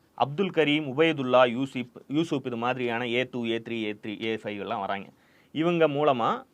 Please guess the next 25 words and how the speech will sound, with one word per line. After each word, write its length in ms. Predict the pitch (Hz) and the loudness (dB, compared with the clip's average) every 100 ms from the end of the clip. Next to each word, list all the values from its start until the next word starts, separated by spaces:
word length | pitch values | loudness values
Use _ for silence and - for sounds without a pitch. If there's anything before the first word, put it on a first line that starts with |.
| _ _ _ - | _ _ _ -4
வெங்கட்ரமணன், 880 | 123 160 185 175 165 165 196 254 170 _ | 0 2 2 4 4 4 -4 -6 -12 _
பியூன், 480 | 180 196 247 311 175 - | -2 0 0 -4 -10 -6
பியூன்ல 340 | 190 214 190 | -2 0 2
இருந்து 240 | 175 175 165 | 0 2 0
ஒரு 120 | 131 | 0
மூணு 260 | 135 147 | -2 -4
பேரு, 440 | 131 143 143 233 - _ | 2 2 4 0 -4 _
இந்த 280 | 143 175 185 | -8 2 2
மூணு 300 | 175 190 185 | 2 -4 -2
பேர் 220 | 180 185 | -2 -2
மூலமாக 580 | 156 147 147 139 131 127 143 127 107 95 85 90 - - _ _ _ - | -2 -2 -2 2 0 2 2 2 2 0 -2 -6 -14 -20 _ _ _ -4
ஏ 160 | 135 175 | 2 2
செவனாக 800 | 175 135 151 151 147 151 214 311 - _ _ _ _ _ _ | 2 4 4 4 2 0 -4 -6 -12 _ _ _ _ _ _
ஜான் 300 | - 143 180 | 4 6 6
பாண்டியன், 360 | - 135 113 104 | 4 0 0 -4
திருநெல்வேலியில் 640 | 160 185 175 160 147 123 | -2 2 4 4 2 0
இருக்கக்கூடிய 400 | 113 - 117 110 | -6 -8 -6 -4
ஜான் 300 | 107 117 147 | 0 0 -2
பாண்டியன், 420 | 139 113 107 180 320 131 | -4 -4 -4 -10 -8 4
ஜான் 300 | 165 285 254 | 4 4 2
பாண்டியனுக்கு 600 | 233 196 170 147 120 123 | 0 0 -2 -2 -6 -12
கீழே 400 | - 190 185 247 | -8 -4 -2 -2
ஒரு 200 | 165 127 | -2 -4
மூன்று 340 | 120 127 113 | -4 -6 -6
பேர் 280 | 104 120 - | -2 -2 -2